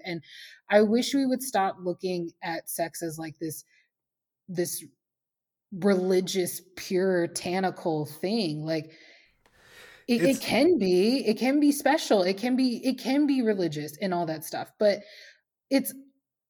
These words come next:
Speaker 1: also, sometimes it's just intimacy. Sometimes it's
Speaker 2: Yeah.
Speaker 1: just fun,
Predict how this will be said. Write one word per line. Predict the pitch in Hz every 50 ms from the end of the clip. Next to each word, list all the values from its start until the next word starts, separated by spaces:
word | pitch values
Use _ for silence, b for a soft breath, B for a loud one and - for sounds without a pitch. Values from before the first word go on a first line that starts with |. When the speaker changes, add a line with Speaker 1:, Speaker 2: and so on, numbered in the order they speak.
| _ _ -
Speaker 1:
also, | - 226 247 226 - - 277 262 247 220 196 185
sometimes | 185 - - 240 247 233 - 262 262 214
it's | 208 233 226 -
just | 233 226 - - - _ _ -
intimacy. | 170 160 - - 226 220 190 - - - - - - - _ _ _ _ _ _ _ _
Sometimes | - - 226 220 226 247 240
it's | 247 226 -
Speaker 2:
Yeah. | 233
Speaker 1:
just | 220 - - - _ _ _
fun, | - 170 202 226 202 160 - - 139 131